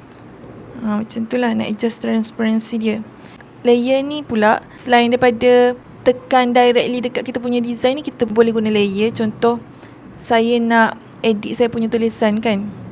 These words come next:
So, saya tekan daily planner. Ha, de-,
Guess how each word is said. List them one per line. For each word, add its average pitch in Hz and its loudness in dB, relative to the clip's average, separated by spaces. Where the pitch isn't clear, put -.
So, 247 0
saya 233 -2
tekan 226 -2
daily 214 -2
planner. 240 0
Ha, 208 -2
de-, 214 -2